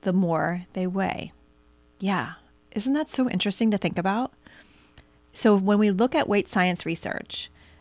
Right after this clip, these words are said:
looking two to five years post-diet intervention, whether a person continues to diet or not, doesn't matter, the more someone's gonna weigh.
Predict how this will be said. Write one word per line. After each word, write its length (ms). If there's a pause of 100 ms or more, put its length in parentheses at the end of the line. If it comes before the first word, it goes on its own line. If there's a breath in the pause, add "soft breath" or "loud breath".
(120 soft breath)
looking 380
two 540
to 160
five 360
years 540
post-diet 1120
intervention, 760 (460 loud breath)
whether 560
a 80
person 400
continues 520
to 100
diet 260
or 60
not, 240
doesn't 260
matter, 380 (1500 loud breath)
the 80
more 340
someone's 320
gonna 220
weigh. 340